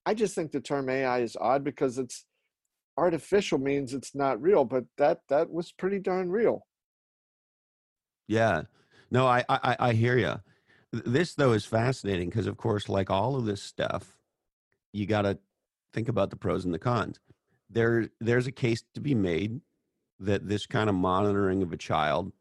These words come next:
Speaker 2: could save lives. It may be many, many lives. Maybe,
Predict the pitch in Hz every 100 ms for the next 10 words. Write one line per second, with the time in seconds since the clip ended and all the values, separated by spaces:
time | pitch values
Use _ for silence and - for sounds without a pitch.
0 | _ - 98 82 _ - - 90 90 90
1 | - - - - 92 101 107 107 92 101
2 | 101 117 92 107 139 98 - - - _
3 | _ _ _ 98 101 110 107 104